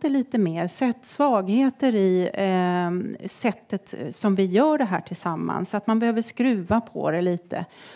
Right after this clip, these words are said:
för att ha en bättre plan för en lite större implementering. Så att det,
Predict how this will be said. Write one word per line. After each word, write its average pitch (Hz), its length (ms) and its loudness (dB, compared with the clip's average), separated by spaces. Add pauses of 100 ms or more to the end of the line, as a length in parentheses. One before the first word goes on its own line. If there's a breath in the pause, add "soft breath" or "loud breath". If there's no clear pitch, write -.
(100 loud breath)
för 196 320 2
att 190 140 0
ha 180 160 2
en 180 100 2
bättre 185 420 -4
plan 180 420 -2 (320 soft breath)
för 180 300 0
en 175 160 0
lite 175 220 -6
större 262 300 0
implementering. 196 680 -2
Så - 120 -6
att 240 100 -4
det, 254 300 2